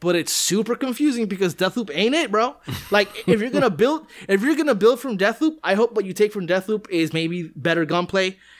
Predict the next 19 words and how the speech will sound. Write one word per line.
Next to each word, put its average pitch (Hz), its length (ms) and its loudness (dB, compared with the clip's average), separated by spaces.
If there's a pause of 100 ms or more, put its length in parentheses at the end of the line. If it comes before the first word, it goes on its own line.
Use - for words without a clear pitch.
(220)
maybe 170 280 -2
the 160 120 0
art 180 240 2
style, 208 400 0 (160)
and 180 140 0
that's 180 260 0
it. 254 160 0
I 156 120 -2
don't 254 100 2
want 233 140 0
another 185 260 0
looping 160 400 -2
game. 160 320 -4
And 190 100 -2
if 160 80 -4
you're 208 120 2
gonna 240 180 0
talk 208 300 -2
about 196 260 0